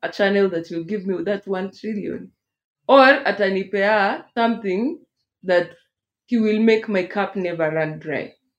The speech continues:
Because hii one trillion maybe kuna venye nitaitumia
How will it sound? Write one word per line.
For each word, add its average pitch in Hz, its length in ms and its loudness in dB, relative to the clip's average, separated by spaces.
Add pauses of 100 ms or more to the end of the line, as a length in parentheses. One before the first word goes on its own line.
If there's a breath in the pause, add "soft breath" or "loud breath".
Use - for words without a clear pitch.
(320 soft breath)
Because 254 600 4 (180)
hii 269 80 0
one 226 240 4
trillion 202 400 2
maybe 196 240 2
kuna 175 240 -4
venye 160 240 -4
nitaitumia 160 920 -6